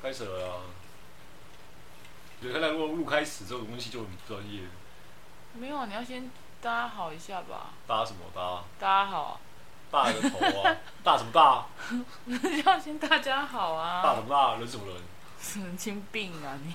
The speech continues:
Speaker 2: 你！
Speaker 1: 今天不是，不就有，不就有那个大什么大人什么人就跑出来？
Speaker 2: 谁？跳出来跳进去？
Speaker 1: 对啊，大什么大啊？
Speaker 2: 哦，那是大什么？
Speaker 1: 对啊。哦，大家好，我是阿斌。
Speaker 2: 我是凯罗。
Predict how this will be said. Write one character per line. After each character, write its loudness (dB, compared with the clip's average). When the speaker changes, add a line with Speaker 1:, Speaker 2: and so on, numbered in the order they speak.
Speaker 2:
你！ -4
Speaker 1:
今 -2
天 2
不 -4
是， 0
不 -6
就 4
有， 0
不 -8
就 0
有 2
那 -4
个 0
大 4
什 -2
么 -10
大 4
人 -4
什 -8
么 -10
人 -10
就 -8
跑 -6
出 -6
来？ -2
Speaker 2:
谁？ -12
跳 0
出 -4
来 0
跳 -6
进 -8
去？ -8
Speaker 1:
对 8
啊， 12
大 4
什 0
么 -6
大 6
啊？ 8
Speaker 2:
哦， -8
那 -10
是 -10
大 -8
什 2
么？ 6
Speaker 1:
对 6
啊。 4
哦， -4
大 2
家 4
好， 8
我 2
是 4
阿 8
斌。 -4
Speaker 2:
我 -8
是 -4
凯 6
罗。 0